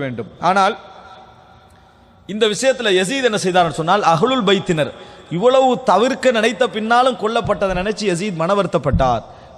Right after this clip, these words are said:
வேதனைப்பட்டார், கவலைப்பட்டார் என்பது மிகப்பெரிய உண்மை. அது வந்து மிகப்பெரிய உண்மை. ஏனென்று சொன்னால் நீங்கள் பார்க்கலாம்,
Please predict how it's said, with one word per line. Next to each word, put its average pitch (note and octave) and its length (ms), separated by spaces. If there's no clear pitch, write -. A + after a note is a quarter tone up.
வேதனைப்பட்டார், G3 840
கவலைப்பட்டார் G#3+ 800
என்பது A#3 220
மிகப்பெரிய A3 440
உண்மை. D3+ 200
அது F#3+ 160
வந்து G#3+ 160
மிகப்பெரிய A3 440
உண்மை. F3 180
ஏனென்று A#3+ 300
சொன்னால் F3+ 400
நீங்கள் F3+ 240
பார்க்கலாம், A3 480